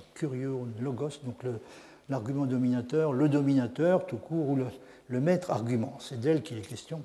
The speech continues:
c'est de cette aporie qu'il est question dans le passage que je viens de vous citer. Villemin l'a utilisé, euh, comme je vous le disais, il l'a utilisé comme un principe qui organise la philosophie grecque,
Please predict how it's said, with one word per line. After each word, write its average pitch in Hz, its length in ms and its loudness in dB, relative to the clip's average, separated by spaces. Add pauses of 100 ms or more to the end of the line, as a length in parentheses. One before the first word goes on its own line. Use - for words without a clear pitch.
(140)
c'est - 80 -12
de 110 60 -10
cette - 180 -12
aporie 143 300 -4
qu'il - 160 -12
est 113 40 -8
question 131 360 -6
dans 139 140 2
le 135 60 2
passage 165 420 -2
que 135 80 -8
je 117 80 -2
viens 147 200 -2
de 131 60 0
vous 123 100 -6
citer. 120 340 -10
Villemin 175 380 2
l'a 190 120 4
utilisé, 156 600 2 (600)
euh, 123 480 -4
comme 131 200 -4
je 113 120 -4
vous 113 100 -6
le 117 60 -2
disais, 165 380 4
il 151 100 2
l'a 196 100 6
utilisé 170 380 2
comme 165 160 2
un 165 80 0
principe 208 480 0
qui 175 140 4
organise 165 600 6
la 185 80 4
philosophie 147 540 -4
grecque, 131 400 -2